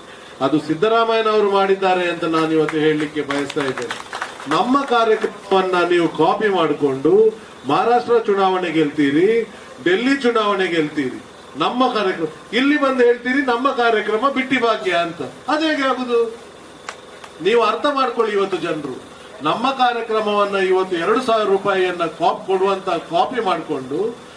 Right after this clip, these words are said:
ಮಹಾರಾಷ್ಟ್ರ ಚುನಾವಣೆ ಗೆದ್ದಿದ್ದೀರಿ, ಗೆದ್ದಿದ್ದೀರಿ. ನಮ್ಮ ಕಾರ್ಯಕ್ರಮವನ್ನ ನೀವು ಎಲೆಕ್ಟ್ರಿಸಿಟಿ ಬಿಲ್ ಅನ್ನ ಫ್ರೀ ಮಾಡ್ಕೊಂಡು ಡೆಲ್ಲಿಯಲ್ಲಿ ನೀವು ಮೊನ್ನೆ ಸರ್ಕಾರ ಗೆದ್ದಿದ್ದೀರಿ. ಇಲ್ಲಿ ಬಂದು ನೀವು, ಆ, ಸ್ಟ್ರೈಕ್ ಮಾಡ್ತಾ ಇದ್ದೀರಿ. ಸಿದ್ದರಾಮಯ್ಯ ಕೊಟ್ಟ ಸರ್ಕಾರ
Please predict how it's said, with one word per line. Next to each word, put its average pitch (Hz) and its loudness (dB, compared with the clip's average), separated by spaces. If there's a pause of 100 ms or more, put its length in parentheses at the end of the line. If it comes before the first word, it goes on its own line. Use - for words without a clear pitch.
(180)
ಮಹಾರಾಷ್ಟ್ರ 262 2
ಚುನಾವಣೆ 220 2
ಗೆದ್ದಿದ್ದೀರಿ, 165 -2
ಗೆದ್ದಿದ್ದೀರಿ. 156 -2 (420)
ನಮ್ಮ 220 0
ಕಾರ್ಯಕ್ರಮವನ್ನ 233 2
ನೀವು 185 2
ಎಲೆಕ್ಟ್ರಿಸಿಟಿ 254 -2
ಬಿಲ್ 233 -2
ಅನ್ನ 214 -2 (420)
ಫ್ರೀ 240 -2
ಮಾಡ್ಕೊಂಡು 185 0
ಡೆಲ್ಲಿಯಲ್ಲಿ 285 0
ನೀವು 262 -2
ಮೊನ್ನೆ 233 2
ಸರ್ಕಾರ 196 0
ಗೆದ್ದಿದ್ದೀರಿ. 151 -6 (320)
ಇಲ್ಲಿ 302 4
ಬಂದು 269 0
ನೀವು, 226 4
ಆ, 196 2
ಸ್ಟ್ರೈಕ್ 202 -4
ಮಾಡ್ತಾ 180 -2
ಇದ್ದೀರಿ. 160 -2 (260)
ಸಿದ್ದರಾಮಯ್ಯ 262 2
ಕೊಟ್ಟ 226 0
ಸರ್ಕಾರ 214 0